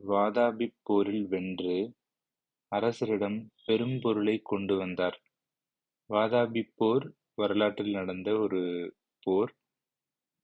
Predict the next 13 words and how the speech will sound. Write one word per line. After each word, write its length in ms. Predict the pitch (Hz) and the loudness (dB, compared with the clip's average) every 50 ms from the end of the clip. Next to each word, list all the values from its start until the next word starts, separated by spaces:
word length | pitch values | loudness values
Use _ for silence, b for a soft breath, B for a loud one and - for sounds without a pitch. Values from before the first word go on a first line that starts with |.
| _ _ _ | _ _ _
அதில் 340 | - 107 101 107 107 104 - _ | -10 -4 -2 -2 -2 -2 0 _
பல்லவ 440 | - 98 98 101 104 110 113 113 110 | 2 4 4 4 2 2 2 0 -2
மன்னனுடைய 580 | 107 101 101 101 98 101 95 92 95 104 104 - - | -2 -4 -4 -4 -4 -2 0 0 2 0 0 0 -2
படைத்தளபதியாக 1200 | 95 92 95 98 - - 104 98 98 92 92 90 90 90 92 95 90 87 85 90 92 95 110 127 131 _ _ _ _ _ _ _ _ _ _ _ _ | -2 0 0 -2 0 -2 0 0 0 -2 -2 -4 -4 -4 -2 -2 -4 -4 -4 -4 -4 -4 -4 -6 -8 _ _ _ _ _ _ _ _ _ _ _ _
பரஞ்சோதி 680 | - - 95 95 98 107 101 104 104 98 90 104 104 104 | -4 -2 -2 -2 -2 -2 0 2 2 2 2 2 2 2
என்பவர் 500 | 101 95 90 90 87 90 87 90 87 90 | 2 0 -4 -4 -4 -2 -2 -2 -2 -2
இருந்து 640 | 87 85 90 87 87 80 95 107 123 143 151 - _ _ _ _ _ _ _ _ _ _ _ _ _ | -4 -6 -6 -8 -6 -4 -2 0 0 -2 -4 -8 _ _ _ _ _ _ _ _ _ _ _ _ _
இந்த 180 | - 101 98 | -8 -6 -6
போரில் 400 | 90 - 101 98 101 101 104 104 | -4 0 2 2 2 4 2 0
வென்றார் 440 | 98 98 95 92 90 98 98 104 101 | 0 -2 -4 -4 -2 0 0 0 0
என்பது 360 | 101 92 90 87 87 95 117 | -2 -4 -4 -4 -4 -2 -2
வரலாற்றுச் 580 | 117 104 92 87 92 98 101 98 92 - - - | -2 -2 -2 -2 -2 -2 -2 -4 -6 -10 -12 -10
செய்தி. 520 | - - 87 82 82 90 92 120 147 - | -8 -6 -6 -6 -6 -6 -6 -8 -8 -12